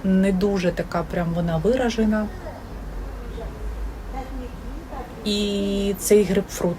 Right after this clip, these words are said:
він теж не максимально такий виражений. Аромат приємний, але чомусь, чомусь, я, я ж кажу, він мене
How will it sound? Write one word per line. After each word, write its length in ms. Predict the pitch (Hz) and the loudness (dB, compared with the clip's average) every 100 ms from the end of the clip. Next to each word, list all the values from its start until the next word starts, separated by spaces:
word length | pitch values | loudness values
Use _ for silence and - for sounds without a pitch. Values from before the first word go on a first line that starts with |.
| 170 | 2
він 140 | 175 175 | 2 4
теж 400 | 170 165 - - | 4 4 0 2
не 580 | 175 175 185 196 196 196 | 6 8 8 8 6 8
максимально 680 | 190 190 - 190 165 151 151 | 6 4 2 4 4 2 0
такий 260 | - 175 | -4 -4
виражений. 580 | 160 170 165 160 156 160 - - - - - - - - - - - - - - - 311 - - - - - - - - - - - - - - - - - - - - - - - | 0 0 2 0 2 0 -4 -12 -14 -10 -10 -10 -12 -12 -14 -14 -14 -12 -12 -12 -10 -10 -12 -10 -12 -12 -12 -12 -12 -12 -10 -10 -8 -10 -10 -10 -12 -10 -12 -12 -12 -10 -10 -10 0
Аромат 380 | 202 196 214 269 | 4 6 8 6
приємний, 800 | - - 220 214 294 381 262 180 185 - - - - - - - - - | 4 4 4 6 4 6 4 4 0 -8 -12 -12 -10 -10 -10 -12 -12 2
але 840 | 196 190 208 233 247 247 240 240 226 226 - - - - - - - - - - - - - - | 4 6 6 6 4 4 4 4 2 0 -4 -12 -12 -12 -14 -14 -16 -14 -14 -14 -14 -14 -14 -8
чомусь, 560 | - 226 214 285 - - - - - - - - - - - - - | 0 4 4 4 0 -6 -10 -16 -14 -14 -12 -12 -12 -12 -12 -12 -10
чомусь, 300 | - 226 262 | 2 4 6
я, 80 | 220 - - 196 | 4 4 -6 0
я 120 | 208 | 2
ж 80 | - | 2
кажу, 220 | 208 247 | 2 4
він 240 | 226 208 | 4 4
мене 440 | 208 202 202 202 | 4 4 4 2